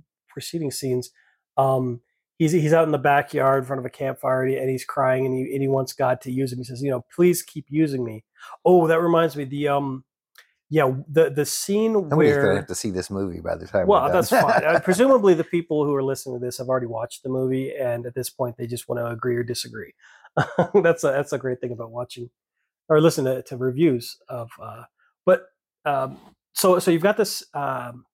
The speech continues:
Speaker 1: I, I forget what the, the, the television program called, like Miracles Exist or Miracles Are Real or something. There's this female host.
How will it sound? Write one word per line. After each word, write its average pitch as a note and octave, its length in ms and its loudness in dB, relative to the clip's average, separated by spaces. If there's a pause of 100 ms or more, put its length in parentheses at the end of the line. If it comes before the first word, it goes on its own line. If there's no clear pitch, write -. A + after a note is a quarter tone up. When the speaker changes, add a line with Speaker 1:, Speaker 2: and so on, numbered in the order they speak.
(140)
Speaker 1:
I, D#3+ 220 -10
I - 60 -12
forget F#3+ 160 2
what A3 100 0
the, F3+ 160 4
the, D3+ 300 -10
the D3 80 -4
television D3+ 440 2
program B2+ 260 -8
called, B2 200 -4
like B2 160 -6
Miracles D3+ 540 2
Exist C3+ 360 -4
or B2+ 60 -6
Miracles C#3 340 -4
Are C3+ 60 -4
Real B2+ 220 -2
or A#2 60 -6
something. B2 380 -10
There's A#2+ 200 -10
this B2+ 160 -10
female C3+ 320 -2
host. - 360 -8